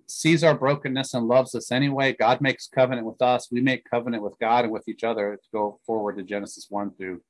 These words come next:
eleven. Um, uh,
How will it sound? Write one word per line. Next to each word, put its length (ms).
eleven. 420
Um, 380
uh, 340